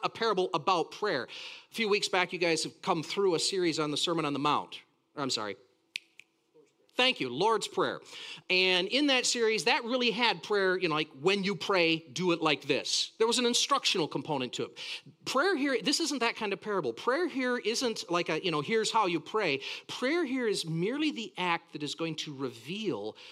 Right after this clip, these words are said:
what is in the heart of each of these two men. And it's what in the, what's in their heart that you need to pay attention to. That's the point. And Jesus selects two, as you'd expect, two men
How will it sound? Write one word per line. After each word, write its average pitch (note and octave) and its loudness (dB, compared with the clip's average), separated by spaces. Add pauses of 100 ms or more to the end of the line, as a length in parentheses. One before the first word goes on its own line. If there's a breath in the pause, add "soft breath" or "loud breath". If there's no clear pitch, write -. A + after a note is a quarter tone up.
(140 loud breath)
what C3 -4
is A3 -6
in A3 -2
the F#3 -4
heart C3+ -4
of - -12
each A2 -6
of G2+ -10
these G#2 -4
two A2 -8
men. G2 -12
And D3 -6
it's C#3 -4
what G3 -2
in B3+ -2
the, F#3 -4 (160)
what's G3+ -6
in G3 -4
their E3+ -2
heart D3+ -2
that - -8
you C3 -6
need A#2+ -8
to C3 -14
pay A#2 -8
attention G2+ -8
to. - -16 (1000)
That's - -6
the G2+ -16
point. - -20 (800 loud breath)
And E3+ 2
Jesus D#4+ 2
selects C#4+ 0
two, B3+ -2
as D#3 0
you'd A3 -2
expect, C#3 -2 (180 loud breath)
two E4+ 2
men F3+ 2